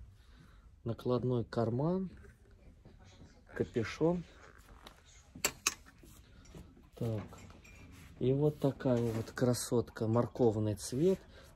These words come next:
Длина примерно сто десять сантиметров.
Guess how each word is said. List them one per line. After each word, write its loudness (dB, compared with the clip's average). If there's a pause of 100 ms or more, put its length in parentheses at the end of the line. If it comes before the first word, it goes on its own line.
Длина 4
примерно 0
сто -2
десять 0
сантиметров. 0